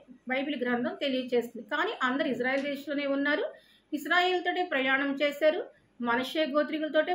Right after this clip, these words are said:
ప్రయాణం చేశారు. కానీ యూదులు కాని వారు కూడా అందులో ఉన్నారు. అందుకే డిఎన్ఏ కొద్ది మందికే అక్కడ ఉండడం జరిగింది. కామన్ జీన్ అనేది దొరకలేదు. మొదటి దినవృత్తాంతములు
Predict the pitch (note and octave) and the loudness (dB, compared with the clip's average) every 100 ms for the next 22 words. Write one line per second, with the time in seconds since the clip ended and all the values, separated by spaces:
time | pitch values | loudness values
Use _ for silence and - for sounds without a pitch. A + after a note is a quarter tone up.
0 | F4+ E4+ E4 E4 D#4+ D#4 D4+ A#3 - D#4 | -2 0 0 0 0 2 2 0 0 0
1 | E4+ F4 - - - C4 D4+ D#4 D#4 C4+ | 0 -2 -8 -12 -8 -2 -2 -2 -2 0
2 | B3+ C4 C4 B3 B3+ C4 A#3 A3+ C4 - | 0 0 -2 -2 0 0 0 0 0 -2
3 | - A3+ G#3+ G3+ - C4+ C#4+ D#4+ D4 C4+ | -4 -4 -2 -4 -2 -2 0 -2 -2 -2
4 | A#3+ D4 G4 F#4 B3 A#3 - - - D#4 | -2 -2 -2 2 4 6 2 0 4 4
5 | F#4 F4+ E4+ E4+ F4 F4 C4+ B3+ B3+ B3+ | 4 0 0 0 -2 -2 -2 0 0 0
6 | - B3 B3 B3 A3+ A3+ C#4+ D#4+ F4+ D#4 | -2 -2 0 2 0 -2 -2 0 2 2
7 | C#4 C#4 C4 C4+ G4+ - A#3 A#3 G#3+ G3+ | 0 0 0 -2 -2 -4 0 0 2 -2
8 | F#3+ G#3 - - D4+ E4+ A4 E4+ D4 C#4 | -2 -6 -12 -2 0 2 2 4 4 4
9 | C#4 C#4 B3+ B3 C4 C4+ D#4 | 2 2 0 0 0 2 0